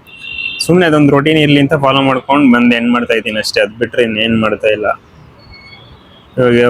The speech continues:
ಹೊರಗಡೆ ಹೋಗೋಣ ಅಂದ್ರೆ ಬಿಸ್ಲು. So ವ್ಲಾಗ್ ಅಂತಲ್ಲ, ನೀನ್ ಇವಾಗ ಒಂದು ಕಂಟೆಂಟ್ ಕ್ರಿಯೇಟ್ ಏನೋ ಒಂದ್ ರಿಸ್ಕ್ ತಗೋತೀಯ ಅಂದ್ಮೇಲೆ so ಅದೆಲ್ಲ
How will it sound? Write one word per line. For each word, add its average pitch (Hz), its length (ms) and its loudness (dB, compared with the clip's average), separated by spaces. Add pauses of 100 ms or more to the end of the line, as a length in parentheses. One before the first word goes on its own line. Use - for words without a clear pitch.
(100)
ಹೊರಗಡೆ 135 320 2
ಹೋಗೋಣ 135 200 2 (100)
ಅಂದ್ರೆ 131 200 0 (160)
ಬಿಸ್ಲು. 113 480 -2 (560)
So - 100 -14 (200)
ವ್ಲಾಗ್ 107 380 0
ಅಂತಲ್ಲ, 120 320 0 (100)
ನೀನ್ 117 180 0
ಇವಾಗ 117 200 2 (260)
ಒಂದು 113 140 0 (140)
ಕಂಟೆಂಟ್ 123 400 -6
ಕ್ರಿಯೇಟ್ 120 320 -2 (140)
ಏನೋ 120 180 -2
ಒಂದ್ 113 140 2
ರಿಸ್ಕ್ - 200 -8
ತಗೋತೀಯ 120 400 0 (100)
ಅಂದ್ಮೇಲೆ 117 340 0
so - 80 -20
ಅದೆಲ್ಲ 120 200 2